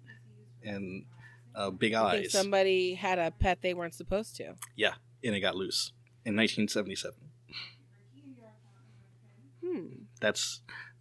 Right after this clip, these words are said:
Speaker 1: that's, like, the mo-, the most plausible, um, thing I can think of. 'Cause
Speaker 2: Let's see. Is there a picture of a gibbon walking?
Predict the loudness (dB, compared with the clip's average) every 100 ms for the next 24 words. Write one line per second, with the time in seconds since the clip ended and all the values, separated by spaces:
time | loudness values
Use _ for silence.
0 | -20 -4 0 2 4 2 4 4 4 4
1 | 4 4 0 -2 -2 0 0 0 0 -2
2 | -6 -12 -12 0 4 4 2 2 2 2
3 | -2 -4 -8 -8 -4 -4 -4 -8 -18 -20
4 | -20 -20 -20 -20 -12 0 2 2 0 0
5 | -2 -4 -8 -18 _ -20 -20 -20 -20 _
6 | -20 -20 2 4 4 0 -10 -6 -4 -6
7 | -14 -20 -20 -12 -10 -8 -6 -6 -4 -4
8 | -4 -4 -4 -4 -8 -10 -8 -8 -10 -14
9 | -14 -16